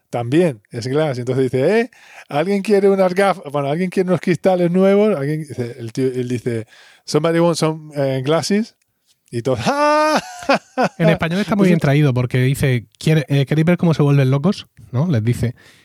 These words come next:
Speaker 2: Y entonces sale y dice, "¿Alguien quiere, alguien necesita cristales nuevos?". Que,
Speaker 1: Ah,
Speaker 2: que ta-,
Speaker 1: cristales.
Speaker 2: que también está bien en, en términos... Eh, ópticos, optometristas, ¿no?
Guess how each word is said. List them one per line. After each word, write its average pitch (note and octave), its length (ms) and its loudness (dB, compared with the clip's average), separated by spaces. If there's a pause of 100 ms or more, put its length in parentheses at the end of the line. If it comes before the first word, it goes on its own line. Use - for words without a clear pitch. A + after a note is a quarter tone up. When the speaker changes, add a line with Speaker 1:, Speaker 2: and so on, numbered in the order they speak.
(100)
Speaker 2:
Y B2 60 -2
entonces D3+ 180 2
sale E3 160 0
y F3+ 60 4
dice, D#3 120 -2
"¿Alguien E3+ 220 2
quiere, D3+ 400 2
alguien F3 260 2
necesita D3 480 2
cristales C3+ 400 0
nuevos?". D3 440 0 (720)
Que, C3+ 140 0
Speaker 1:
Ah, B2+ 140 0
Speaker 2:
que D3 80 2
ta-, A#2+ 120 -8
Speaker 1:
cristales. A2 160 -4
Speaker 2:
que D#3 60 2
también C3 320 2
está D#3+ 220 0
bien G#3+ 220 4
en, A#2 200 2
en B2 120 0
términos... C#3+ 840 2 (460)
Eh, A#2 420 0
ópticos, C#3 640 -2
optometristas, B2+ 840 0
¿no? D#3 180 2